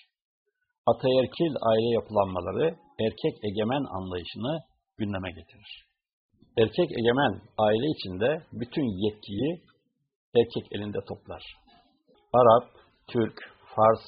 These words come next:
Hindu, Berberi ve eski Hristiyan, Yahudi toplumlarından Müslüman olan bütün toplumlarda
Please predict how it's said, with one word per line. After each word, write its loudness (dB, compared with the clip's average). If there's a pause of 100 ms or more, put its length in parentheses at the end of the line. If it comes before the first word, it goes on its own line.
(180)
Hindu, -6
Berberi 0
ve 0 (100)
eski -10
Hristiyan, -4 (480)
Yahudi 0
toplumlarından -6 (480)
Müslüman 0
olan -4 (200)
bütün -4 (100)
toplumlarda -6